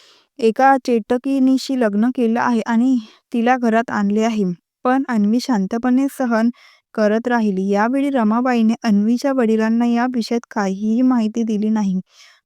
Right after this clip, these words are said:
ती गप्पच राहिली. इकडे हळूहळू अन्वीचा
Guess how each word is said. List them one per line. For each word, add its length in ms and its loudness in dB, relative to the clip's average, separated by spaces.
ती 80 -2
गप्पच 460 -2
राहिली. 380 0
इकडे 260 0
हळूहळू 640 2
अन्वीचा 420 2